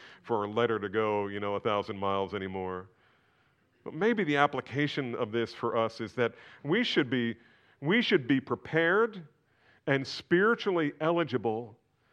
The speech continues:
to do any ministry that needs to be done. There shouldn't be anything that you're unwilling to do, and not very many things that you're incapable of doing. It, it's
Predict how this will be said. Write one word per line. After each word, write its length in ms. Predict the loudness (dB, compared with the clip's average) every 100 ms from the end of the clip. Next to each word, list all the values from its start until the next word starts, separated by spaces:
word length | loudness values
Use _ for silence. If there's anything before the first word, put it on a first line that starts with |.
| _ 0
to 100 | 2
do 240 | 4 2 -2 -2
any 280 | 2 2
ministry 640 | 4 2 2 -4 -12 -16 -16 _ _ _ -4
that 160 | -4 -2
needs 240 | -6 -8
to 100 | -10
be 100 | -10
done. 320 | -10 -12 -12 -20 _ _ _ _ _ _ _ _ -6
There 80 |
shouldn't 220 | 0 2 6
be 160 | 8
anything 460 | 10 8 8 6 8
that 160 | 4
you're 160 | 4 4
unwilling 560 | 2 4 8 8 8 6
to 140 | 0
do, 380 | 2 4 4 0 -6 -20 -20 _ _ _
and 220 | 6 10 12
not 260 | 12 12
very 320 | 12 12 12
many 300 | 10 10 10
things 400 | 10 8 8 6
that 180 | 4 4
you're 220 | 8 8
incapable 720 | 8 4 4 6 6 6 6 6
of 140 | 2
doing. 240 | -4 -6 -10 -20 _ _ _ _ _ _ _ _ _ _ _ _ _ -2
It, 180 | -2
it's 200 | 0 -4